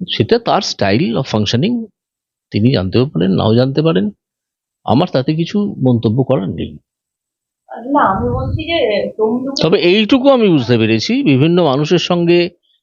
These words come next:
Speaker 1: আহ, দু একদিনের মধ্যে আমার, মানে, আমি যোগদান করব এই সিদ্ধান্ত ঘোষণা করার পর থেকে অনেকের সঙ্গে আমার কথাবার্তা হয়েছে। তারা টের পাচ্ছে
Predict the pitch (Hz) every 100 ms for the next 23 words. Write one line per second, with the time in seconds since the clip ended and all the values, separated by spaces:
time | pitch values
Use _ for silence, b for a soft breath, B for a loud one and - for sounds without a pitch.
0 | _ _ _ _ _ _ _ 82 98 101
1 | 127 135 147 156 156 156 143 139 139 131
2 | - 123 120 120 117 123 117 131 131 123
3 | 127 120 131 127 117 110 104 101 120 120
4 | 101 104 131 127 117 120 113 107 - 120
5 | 135 139 - _ _ _ _ 107 139 185
6 | 175 - 170 156 139 127 120 127 127 123
7 | 113 107 117 - 165 240 - _ _ _
8 | _ _ _ _ _ _ _ _ _ _
9 | _ _ _ - 113 151 180 151 120 -
10 | 90 - - 98